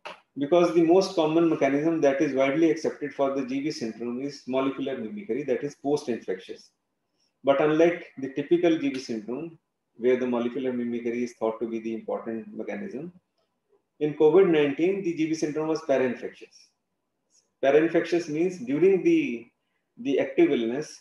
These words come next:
the, co-, the G B syndrome occurred in these patients. So the, the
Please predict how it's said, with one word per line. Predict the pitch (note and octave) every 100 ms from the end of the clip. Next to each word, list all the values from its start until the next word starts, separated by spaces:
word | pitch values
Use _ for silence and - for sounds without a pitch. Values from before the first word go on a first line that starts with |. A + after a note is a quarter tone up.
| -
the, | A#2 C3 B2+ A2+ - - A2+ -
co-, | B2 A2 A2
the | B2 A2+
G | B2+
B | B2
syndrome | B2 A#2 B2 G#2+
occurred | G2 A2+ A2
in | G#2
these | G#2+ -
patients. | - - C3+ E3+ _ _ _ _ _ _
So | - D#3 E3
the, | E3 D#3+ C#3+ G#2+ A#2
the | C3 A#2+